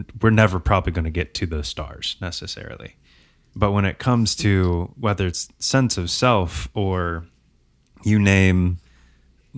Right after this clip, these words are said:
any other sort of belief, it's like, my experience of this is that it's true.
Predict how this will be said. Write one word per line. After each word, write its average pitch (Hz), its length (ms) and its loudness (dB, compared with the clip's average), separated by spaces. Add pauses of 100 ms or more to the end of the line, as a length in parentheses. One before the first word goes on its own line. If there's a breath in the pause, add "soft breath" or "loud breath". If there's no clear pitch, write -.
(120)
any 117 280 4
other 98 220 2
sort 90 240 -2
of 85 100 -6
belief, 90 300 0
it's - 100 -8
like, 90 120 -2
my 123 160 2
experience 120 600 0
of 82 80 -4
this 80 280 -4
is 104 220 0
that 82 200 -2
it's - 240 -8
true. - 460 -12